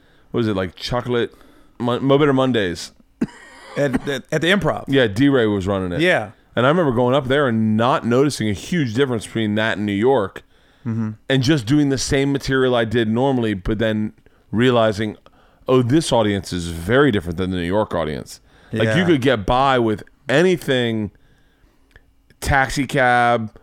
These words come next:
Speaker 1: like, anything that just happened to all of us.
Speaker 2: Yeah.
Speaker 1: So, dude, I, I gotta be honest with you. It's a big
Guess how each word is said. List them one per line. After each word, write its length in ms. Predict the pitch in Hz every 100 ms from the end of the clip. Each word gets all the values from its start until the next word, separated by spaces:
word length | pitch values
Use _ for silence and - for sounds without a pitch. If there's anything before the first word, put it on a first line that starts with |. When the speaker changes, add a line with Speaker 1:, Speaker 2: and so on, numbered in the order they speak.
| -
Speaker 1:
like, 140 | 147
anything 320 | 175 247 233 180
that 80 |
just 180 | 135 147
happened 320 | 117 139 139
to 60 | 123
all 300 | - 113 160
of 80 | 120
us. 340 | 95 95 -
Speaker 2:
Yeah. 360 | 123 117 110 104
Speaker 1:
So, 140 | - 403
dude, 340 | 180 240 202 -
I, 140 | 170 185
I 40 |
gotta 120 | 254
be 80 | 226
honest 180 | 196 160
with 80 | 127
you. 160 | 110 -
It's 140 | 151
a 80 | 233
big 580 | 143 104 147 143 135